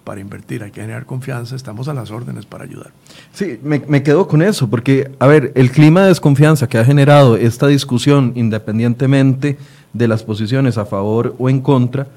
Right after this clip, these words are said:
Speaker 2: la comisión podría ayudar a dilucidar lo que es cierto, de lo que no es cierto, de lo que es especulación, de lo que fueron hechos, lo que pudo haber sido una falta, de lo que no fue una falta,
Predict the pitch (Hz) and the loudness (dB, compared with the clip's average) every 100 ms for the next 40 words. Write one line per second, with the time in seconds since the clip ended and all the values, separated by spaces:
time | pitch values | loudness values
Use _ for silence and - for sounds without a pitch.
0 | _ _ - 117 - 127 120 131 131 165 | _ _ -4 -2 2 2 4 2 4 4
1 | 147 180 180 113 117 127 143 135 117 107 | 6 4 4 2 2 4 4 2 0 0
2 | 110 120 143 156 - _ _ _ - - | 2 4 4 0 -10 _ _ _ -20 -20
3 | - 113 110 - 107 117 120 147 147 147 | -16 -6 -4 -2 0 2 2 4 4 2
4 | 180 147 113 107 120 113 123 139 139 170 | 0 2 0 -2 -4 -2 0 0 2 4
5 | 160 143 143 165 127 110 - 110 127 123 | 4 4 -2 -2 -2 -4 -6 -4 -4 -4
6 | 147 147 123 107 139 147 131 107 104 117 | -2 2 2 2 0 0 0 -2 -4 -2
7 | 123 143 151 135 165 131 120 107 - - | 0 2 0 0 -4 -4 -6 -10 -10 -4
8 | 127 127 127 127 151 139 117 117 120 123 | 0 0 0 0 0 2 0 -2 -4 0
9 | 143 139 165 135 104 110 107 110 131 135 | 0 0 -2 -4 -4 -10 -12 -10 -8 -8
10 | 147 139 139 165 | -6 -6 -6 -10